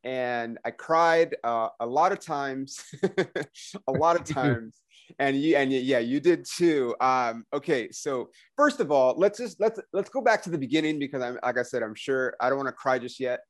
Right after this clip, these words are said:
Speaker 1: So, uh, <laughs> what, what made you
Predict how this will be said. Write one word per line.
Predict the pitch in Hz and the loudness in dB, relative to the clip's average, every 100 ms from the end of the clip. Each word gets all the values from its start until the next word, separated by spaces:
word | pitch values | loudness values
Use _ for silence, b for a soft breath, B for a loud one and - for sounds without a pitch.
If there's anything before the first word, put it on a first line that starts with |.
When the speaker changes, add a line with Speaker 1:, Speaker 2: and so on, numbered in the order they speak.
| b b b | b b b
Speaker 1:
So, | - 139 123 | -4 0 2
uh, | 117 117 113 107 - - | 2 2 2 0 -4 0
<laughs> | 185 - - 196 _ | 0 0 -4 -14 _
what, | - 139 - 208 233 151 B B B | -10 -10 -2 0 0 -6 B B B
what | 131 131 175 262 254 - | -10 -2 4 4 4 -2
made | 190 180 180 180 160 131 | -8 -4 -2 -2 -6 -6
you | 143 147 139 127 123 | -4 -2 -2 -4 -6